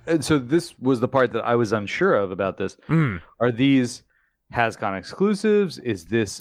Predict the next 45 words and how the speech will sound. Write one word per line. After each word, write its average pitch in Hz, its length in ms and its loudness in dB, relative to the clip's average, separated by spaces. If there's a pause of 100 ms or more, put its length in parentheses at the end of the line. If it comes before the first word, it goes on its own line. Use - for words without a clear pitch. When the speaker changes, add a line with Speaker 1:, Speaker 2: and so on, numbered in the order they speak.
Speaker 1:
a 107 140 0
secret - 480 -8
lair? 190 400 2
Is 110 200 -2
this 135 140 0
coming 123 300 0
out 110 220 4
as 127 140 0
a 113 40 -2
full 110 280 0
set? 202 360 0
Speaker 2:
So, 247 1120 2 (500)
um, 131 520 4 (100)
this 143 500 0
came 247 280 -2
out, 170 400 4 (160)
uh, - 80 4
the 190 160 2
information 208 480 2
for 127 180 4
it 113 80 -4
came 123 220 0
out 113 180 4
at, - 160 -2
at 101 220 -2 (120)
PulseCon, - 840 -4 (320)
which 135 100 -8
is 127 60 2
Speaker 1:
Right. 110 360 0 (120)
Speaker 2:
apparently 90 360 -8
Hasbro's 87 420 -6
Speaker 1:
Yeah, 113 140 2
Speaker 2:
new 104 100 2
Speaker 1:
well, 113 100 0
Speaker 2:
new 101 160 -8
Speaker 1:
yeah, 85 180 -2
Speaker 2:
card. 78 300 -10
Speaker 1:
I, 90 100 -4
Speaker 2:
What, 82 160 -10
whatever. 80 260 -12
Speaker 1:
I 82 40 -10
know. 76 140 -14
Speaker 2:
What - 120 -14
the - 80 -14
fuck? - 240 -20